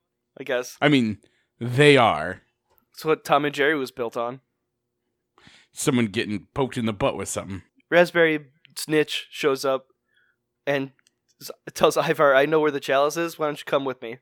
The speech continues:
Speaker 1: And Rowan's like, "Remember when I got tricked, like, last episode?
Speaker 2: <laughs> Right, yeah,
Speaker 1: Maybe don't do
Speaker 2: yesterday?
Speaker 1: that."
Speaker 2: At least I fell for someone who looked like someone we knew.
Speaker 1: We know that this one's the bad guy. And Rowan's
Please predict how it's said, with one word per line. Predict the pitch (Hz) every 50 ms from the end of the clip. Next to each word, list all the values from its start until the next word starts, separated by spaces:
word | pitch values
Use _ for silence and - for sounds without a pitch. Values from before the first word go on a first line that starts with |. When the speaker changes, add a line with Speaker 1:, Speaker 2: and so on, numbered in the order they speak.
| _ _ _ _ _ _ _ _ _ _ _ _ _ _ _ _ _ - -
Speaker 1:
And | 147
Rowan's | 165 202 233 247 -
like, | 254 226 - -
"Remember | 202 226 233 440 480 480 453
when | 427 285 220
I | 220 240
got | 285 277 262 269
tricked, | - - 262 262 - -
like, | 214 196 185 - - -
last | 160 170 180 214 - -
episode? | 190 190 - 226 - - 151 156 -
Speaker 2:
<laughs> | 175 175 -
Right, | 175 175 170 - - 165 - - -
yeah, | 175 170 -
Speaker 1:
Maybe | 240 262 - 320
don't | - 269 269 254
do | - 190
Speaker 2:
yesterday? | 190 190 185 190 202 208
Speaker 1:
that." | 208 - _ _ _ _ _ _ _ - - - - - -
Speaker 2:
At | - 147 170
least | 196 233 214 -
I | 185 180
fell | - - - - - - 180 160 156 151
for | - 147 151
someone | 139 - 165 156 151 151 139
who | 135 147
looked | 127 117 120 135 147 143 -
like | 135 120 117 113 -
someone | - - 135 120 117 117 113 107
we | 107 107
knew. | 104 110 123 120 104 92 95 - _ _ _ - - - _ -
Speaker 1:
We | - 220 269 262
know | 233 247 254 247
that | 196 214 170
this | 170 196 185 -
one's | 185 190 180 170
the | - 190
bad | 147 185 180 180 190 180
guy. | 147 151 135 107 87 95 - _ _ _ _ _ _ _ _ -
And | 160 165 160 156 147 139 123 _ _ - 151 151
Rowan's | 170 175 175 185 180 180 160